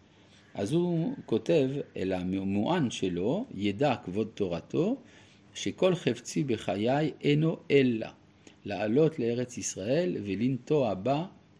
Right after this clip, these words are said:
עץ אחד, ואדע שעשיתי דבר מה בחיי למען התחייה הלאומית".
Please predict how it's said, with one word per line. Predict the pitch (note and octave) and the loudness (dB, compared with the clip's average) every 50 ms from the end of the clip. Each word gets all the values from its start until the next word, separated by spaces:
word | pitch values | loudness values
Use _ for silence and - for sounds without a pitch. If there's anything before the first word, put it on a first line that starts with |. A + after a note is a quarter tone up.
| _ - | _ -2
עץ | C3+ C#3+ - - - - | -2 -2 -2 -4 -10 -10
אחד, | D#3 - - A2 F2+ E2 D2 C#2+ - - - - - - - - - _ - | -10 -8 -6 -6 -6 -8 -12 -16 -20 -20 -20 -20 -20 -20 -20 -20 -20 _ -12
ואדע | F#2+ F#2+ F#2+ - G2 F#2+ F2+ G2 D3 E3 C3+ F#2 - - - - - - - - | -6 -4 -4 -2 -2 -4 0 2 2 2 2 0 -4 -10 -18 -20 -20 -20 -20 -16
שעשיתי | - - - G2 F#2 F2+ F2 - - - - E2 - - - A2+ F#2 | -12 -6 -6 -4 -4 -4 -6 -6 -6 -4 -4 -4 -4 -2 -4 -4 -4
דבר | D#2+ E2 E2 F2 A2+ B2+ A#2 G2+ G2 | -4 -6 -4 0 0 0 0 0 -2
מה | G2+ A2+ B2 A2+ G2 | -2 -2 -2 -4 -4
בחיי | - G#2 G2 - - - - F2+ G2+ A#2+ C3 C#3 D3 D#3 - | -6 -8 -8 -8 -8 -8 -6 -2 -2 0 0 0 -2 -2 -2
למען | G#2 G2 F#2 F#2 G2+ A2+ B2 B2+ A2 | -2 -2 -2 -2 -2 -2 -2 -2 -2
התחייה | F#2 - - - - G2 G2 G2+ G#2 G2+ | -4 -6 -8 -10 -6 -4 -2 -2 -2 -2
הלאומית". | G2+ F2+ F2+ F2+ F2+ F2+ F2 D#2+ D2+ - - - - | -2 -4 -4 -4 -4 -4 -4 -4 -6 -8 -12 -20 -20